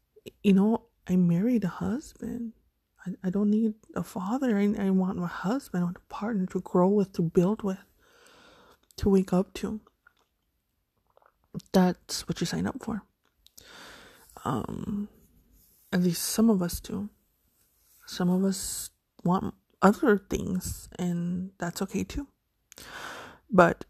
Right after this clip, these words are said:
if you ever find yourself feeling unhappy, unfulfilled, um, I believe it's because you've given your power away at some point. I believe it's because you found that your independence would somehow damage or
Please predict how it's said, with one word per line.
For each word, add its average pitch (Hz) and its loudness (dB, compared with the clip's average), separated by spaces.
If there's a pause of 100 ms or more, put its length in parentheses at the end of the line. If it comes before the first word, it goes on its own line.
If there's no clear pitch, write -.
if - -4
you 196 2
ever 247 4
find 208 -2
yourself 196 -2
feeling 185 2
unhappy, 190 -2
unfulfilled, 185 2 (1200)
um, 202 0 (960)
I 202 6
believe 190 4
it's 190 -2
because - -4
you've 190 0
given 196 2
your 208 0
power 277 2
away 196 2
at 202 -6
some 196 -2
point. 226 -6 (1040)
I 196 4
believe 196 4
it's 196 2
because 196 -2
you 196 4
found 196 0
that 202 -2 (540)
your - 0
independence 214 2
would 190 2
somehow 190 2
damage 190 0
or 190 2